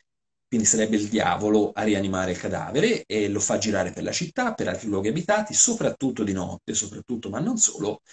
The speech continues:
e lì si reca a una casa di suo gradimento e bussando alla porta chiama a gran voce uno degli abitanti. Ma se quello risponde, per lui è finita.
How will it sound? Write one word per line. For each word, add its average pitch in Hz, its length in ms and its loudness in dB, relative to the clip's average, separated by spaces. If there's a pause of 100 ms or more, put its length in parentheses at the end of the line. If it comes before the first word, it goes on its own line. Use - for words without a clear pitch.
(260)
e 262 100 0
lì 139 280 4
si - 180 4
reca 131 260 4
a 113 40 0
una 113 140 0
casa 151 280 2
di - 80 -2
suo - 160 0
gradimento 165 720 0
e 127 120 -4
bussando 143 440 4
alla 101 120 0
porta - 540 -10
chiama 113 360 2
a 113 40 -2
gran 190 220 0
voce - 400 -8
uno 180 180 2
degli 104 200 2
abitanti. - 640 -8 (580)
Ma - 120 -8
se - 200 4
quello 156 220 8
risponde, 247 460 2
per 240 140 0
lui 104 280 0
è 131 100 -6
finita. 98 600 -2